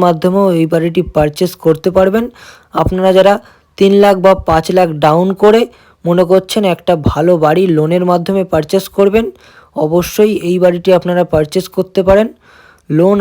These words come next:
আপনার অ্যাভেলেবল রয়েছে, যে কোনো সরকারি ব্যাংক থেকে আপনারা কিন্তু লোন পেয়ে যাবেন। সিঁড়ি দিয়ে উঠতে কিন্তু এখানে একটা সুন্দর স্লাইডার উইন্ডো রয়েছে এবং লোহার গ্রিলও কিন্তু এখানে বসানো রয়েছে। এবার আমি চলে এসেছি বাড়িটির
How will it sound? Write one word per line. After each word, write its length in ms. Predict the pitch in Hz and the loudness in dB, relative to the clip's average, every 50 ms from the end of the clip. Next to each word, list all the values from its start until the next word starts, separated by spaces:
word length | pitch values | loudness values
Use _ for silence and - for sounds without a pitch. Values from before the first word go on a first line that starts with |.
| 185 170 | 2 0
আপনার 220 | - 180 180 175 165 156 | 0 0 -4 -2 0 0
অ্যাভেলেবল 420 | 151 151 165 175 180 175 190 190 185 185 | 0 2 2 2 2 2 2 0 0 0
রয়েছে, 240 | 190 185 185 175 220 214 170 165 | -2 -2 -2 -2 -2 -4 -2 -2
যে 80 | 160 156 - | -4 -2 -2
কোনো 120 | 190 196 190 - - | -2 -4 -4 -4 -4
সরকারি 360 | - 156 156 151 - 180 180 170 160 | -4 -4 -4 -2 0 0 0 0 0
ব্যাংক 160 | 165 156 160 160 - | -2 -4 -4 -6 -6
থেকে 180 | - 185 180 202 185 156 156 | -8 -6 -4 -4 -4 -4 -4
আপনারা 260 | - 160 160 160 165 156 - | -4 -6 -4 -4 -6 -6 -6
কিন্তু 220 | 165 160 156 - 180 156 143 | -8 -8 -6 -4 -4 -4 -2
লোন 160 | 147 156 170 170 160 - | -2 -2 -2 -2 -6 -4
পেয়ে 180 | - 156 165 165 170 | -2 -2 0 2 2
যাবেন। 220 | 180 180 202 220 226 - _ _ _ _ _ _ _ _ _ - - _ _ _ - | 2 2 2 -2 -4 -6 _ _ _ _ _ _ _ _ _ -20 -20 _ _ _ -12
সিঁড়ি 280 | - - 202 190 208 196 220 | -2 -2 2 2 2 0 2
দিয়ে 140 | 220 220 196 175 | 2 2 4 2
উঠতে 220 | 175 175 - - 202 190 185 | 2 0 -2 -2 -2 -2 0
কিন্তু 160 | 185 180 175 180 156 | -2 -2 -2 -4 -4
এখানে 200 | - 170 170 170 170 | -2 -2 -2 -2 -4
একটা 140 | 165 - 170 160 - | -4 -4 -6 -6 -6
সুন্দর 320 | - 175 175 180 185 190 180 - | -6 -8 -6 -2 -4 -4 -4 -4
স্লাইডার 440 | - 151 151 147 156 151 160 170 156 151 | -4 0 2 2 2 2 0 0 0 0
উইন্ডো 280 | 147 147 151 160 165 180 185 185 | 0 -2 -2 0 0 2 2 4
রয়েছে 280 | 185 185 175 - 233 247 285 - _ - - - - _ - - | 2 2 2 2 0 0 0 -4 _ -20 -20 -20 -20 _ -14 -6
এবং 140 | 139 143 143 143 143 143 | -4 -4 -2 -2 0 0
লোহার 280 | 151 160 165 175 165 160 151 143 | 0 2 2 0 0 0 -2 -2
গ্রিলও 300 | 151 165 180 185 202 202 - | 0 0 0 0 -2 -4 -2
কিন্তু 180 | - 180 170 180 175 | -4 -4 -2 -2 -2
এখানে 220 | 156 - - 170 170 160 143 135 | -2 -2 -4 -4 -2 -2 -2 -2
বসানো 360 | 139 143 - 160 156 156 156 147 131 135 | -4 -4 -2 -4 -4 -4 -2 -4 -2 -2
রয়েছে। 340 | 139 143 156 160 - - 233 262 - - - - - - _ _ - - - - - - - - _ - - - - - - - | 0 0 0 0 0 -2 -2 -2 -2 -8 -18 -20 -20 -20 _ _ -20 -20 -20 -20 -20 -20 -20 -20 _ -20 -20 -20 -20 -20 -10 -2
এবার 220 | 170 170 190 202 208 208 | 0 2 4 4 4 4
আমি 120 | 214 220 208 - | 2 0 0 2
চলে 160 | 196 185 185 190 196 | 2 2 4 4 2
এসেছি 280 | 190 208 202 180 - 233 240 226 175 | 2 0 -2 -2 -2 -6 -6 -4 -2
বাড়িটির 340 | 156 147 156 156 - 175 165 | -2 -2 -2 -4 -6 -6 -4